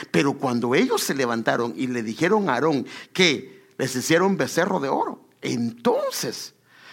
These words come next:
él, él, pues hizo un becerro de oro y lo, usted sabe que hicieron fiesta, hubieron orgías, eso es lo que dice. O sea que fue tremendo.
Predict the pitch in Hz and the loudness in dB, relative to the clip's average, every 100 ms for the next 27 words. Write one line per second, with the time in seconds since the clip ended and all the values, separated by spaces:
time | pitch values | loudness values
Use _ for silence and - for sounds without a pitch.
0 | - - 143 151 151 156 156 135 139 - | -18 -6 -4 -4 -6 -8 -8 -6 -8 -6
1 | - - 131 160 151 - 156 147 139 123 | -8 -6 -4 -4 -2 -2 -2 -2 -2 0
2 | 143 508 494 415 143 123 120 - 139 160 | 2 2 2 0 -2 -2 -4 -6 0 2
3 | 151 110 117 151 160 139 - - - 226 | 0 -4 -4 0 0 -2 -6 -10 -2 0
4 | 320 - - - - - - 135 139 170 | 0 0 -2 -4 -12 -18 -8 0 2 4
5 | 165 120 104 - 269 403 - - - 135 | 2 0 -4 -4 -4 -2 -2 -4 -8 -2
6 | 180 180 123 - 494 392 - - - - | -2 -2 -2 -4 -4 -8 -8 -16 -20 -20
7 | - - - 143 123 226 - 202 233 539 | -12 -4 -4 -4 0 0 2 0 2 0
8 | 494 127 - | -2 -4 -4